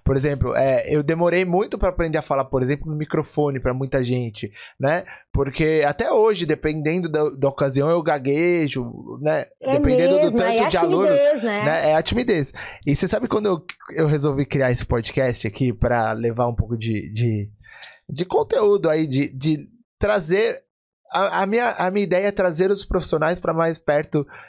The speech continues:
Speaker 1: das pessoas que estudam, sabe? Porque muitas vezes as pessoas realmente não têm, não têm condição de fazer aula com você,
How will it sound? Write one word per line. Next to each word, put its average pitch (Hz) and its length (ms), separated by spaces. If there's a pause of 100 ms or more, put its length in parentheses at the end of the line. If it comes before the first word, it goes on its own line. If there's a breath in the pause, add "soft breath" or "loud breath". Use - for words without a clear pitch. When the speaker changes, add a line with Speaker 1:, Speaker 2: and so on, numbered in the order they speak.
(120)
Speaker 1:
das - 180
pessoas 147 340
que - 80
estudam, 139 440
sabe? 143 300
Porque 165 200
muitas 185 280
vezes 190 340
as 165 200
pessoas - 320
realmente 185 420
não 135 80
têm, 143 300 (180)
não 135 140
têm 143 100
condição 135 340
de 123 100
fazer 127 240
aula 123 180
com - 100
você, 127 340